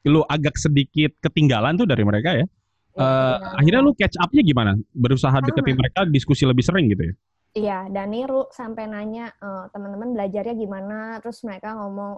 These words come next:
Speaker 2: "Oh, baca buku." Ya udah, aku tuh dulu nggak selalu, nggak terlalu suka baca buku.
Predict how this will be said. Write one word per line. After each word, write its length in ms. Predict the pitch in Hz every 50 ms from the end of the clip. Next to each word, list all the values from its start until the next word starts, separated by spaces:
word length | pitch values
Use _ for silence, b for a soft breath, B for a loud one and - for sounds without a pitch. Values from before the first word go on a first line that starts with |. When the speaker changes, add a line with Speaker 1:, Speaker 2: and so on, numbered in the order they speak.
| -
Speaker 2:
"Oh, 80 | 233 247
baca 320 | 240 226 208 208 220 208
buku." 320 | 208 202 208 202 - 254 214
Ya 160 | 175 180 202
udah, 240 | 233 233 277 247 - _
aku 160 | - - 262 311 302
tuh 80 | 440 359
dulu 240 | 311 320 415 403 302
nggak 80 | 226
selalu, 320 | 214 214 208 202 196 202 -
nggak 200 | 208 202 196 202
terlalu 200 | 202 196 196 214 214
suka 180 | - 208 - 202 185
baca 200 | 190 185 - 185 185
buku. 240 | 190 190 - -